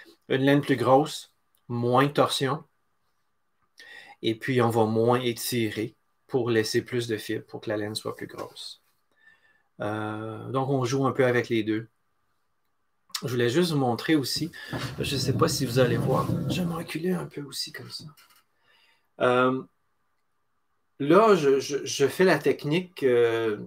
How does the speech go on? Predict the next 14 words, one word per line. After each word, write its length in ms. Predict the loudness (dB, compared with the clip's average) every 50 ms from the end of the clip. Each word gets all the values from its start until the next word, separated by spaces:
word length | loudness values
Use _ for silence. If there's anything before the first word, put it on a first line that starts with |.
| -12
comment 240 | -10 -8 -6 -6 -4
qu'ils 120 | -4 -6 -6
appellent 200 | -4 -4 -4 -4
ça, 200 | -4 -4 -4 -4
euh, 360 | -2 -2 -2 -4 -6 -6 -10 -14 -20 _ _ _ _ _ _ _ _ _ -20 -16
en 160 | -14 -10 -10 -8
anglais, 440 | -8 -8 -8 -8 -6 -6 -6 -6
là. 200 | -8 -10 -12 -14 -16 _ _ _ _ _ _ _ _ _ _ _ _ _ _ _ _ _ _ _ _ _ _ _ _ _ -14
Euh, 300 | -12 -10 -10 -10 -10 -12 -14 -16 -18 -20 -20 -20 _ _ _ _ _ _ _ _ -20 -20 -20
je 180 | -20 -18 -14 -12
l'ai 140 | -10 -8 -6
en, 240 | -6 -6 -6 -8 -8
en 380 | -8 -10 -10 -12 -12 -12 -12
anglais. 280 | -12 -12 -12 -12 -12